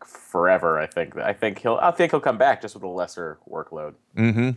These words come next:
Speaker 2: <laughs> If he could ach-, uh, possibly achieve that. Uh, but now that he's
Speaker 1: Well,
Speaker 2: not,
Speaker 1: you
Speaker 2: uh,
Speaker 1: know
Speaker 2: doing
Speaker 1: what?
Speaker 2: Amer-
Speaker 1: It's, it's fascinating. Now that he's not on America's Got Talent, you'd, you'd think he's got some more capacity for the show. Uh, and, uh,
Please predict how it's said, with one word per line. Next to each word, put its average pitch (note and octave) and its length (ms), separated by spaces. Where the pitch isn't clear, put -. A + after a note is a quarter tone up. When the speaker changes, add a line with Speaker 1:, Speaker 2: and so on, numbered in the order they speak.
Speaker 2:
<laughs> - 140
If D#3+ 320
he D#3+ 80
could D3+ 180
ach-, C3 220
uh, B2+ 160
possibly A2+ 640
achieve F#2+ 420
that. F2+ 320
Uh, - 80
but E3+ 100
now A3+ 160
that D4+ 80
he's G3 80
Speaker 1:
Well, E3 220
Speaker 2:
not, - 0
Speaker 1:
you D#3 60
Speaker 2:
uh, C#3+ 40
Speaker 1:
know - 60
Speaker 2:
doing - 20
Speaker 1:
what? D4+ 140
Speaker 2:
Amer- - 180
Speaker 1:
It's, - 280
it's B3 240
fascinating. C#3+ 560
Now D3 140
that G3 120
he's E3+ 140
not D#3+ 220
on D3+ 260
America's C#3 320
Got C3 180
Talent, C#3 400
you'd, A2+ 180
you'd A#2 220
think C3 180
he's A#2 120
got A2 180
some A#2 160
more A2+ 160
capacity A2 540
for G2 160
the F#2+ 80
show. F#2+ 640
Uh, F2+ 760
and, F#2+ 400
uh, F2 440